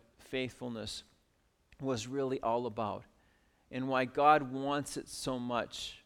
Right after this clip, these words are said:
for me and for the marriage that I had or the marriage I have. For the rest of us in this room who aren't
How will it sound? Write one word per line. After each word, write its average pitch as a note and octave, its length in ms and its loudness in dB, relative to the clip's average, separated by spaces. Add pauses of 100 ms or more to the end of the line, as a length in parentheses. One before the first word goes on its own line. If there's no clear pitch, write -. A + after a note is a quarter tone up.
(340)
for B2 220 -2
me B2 540 -2
and G2+ 200 -8 (420)
for A#2+ 140 -8
the A2+ 80 -6
marriage A#2 460 -4
that A#2+ 100 -2
I A2 120 2
had C#3 360 2
or A2+ 160 -4 (160)
the A2+ 60 -10
marriage G#2 480 -6
I F#2+ 260 -8
have. F#2+ 240 -12 (1300)
For A#2 80 -8
the A#2 100 -4
rest C3+ 280 0
of C#3+ 80 2
us C3 180 -2
in C#3 160 0
this C3+ 260 -2
room C#3 440 -4
who B2 300 -4 (160)
aren't C3+ 440 0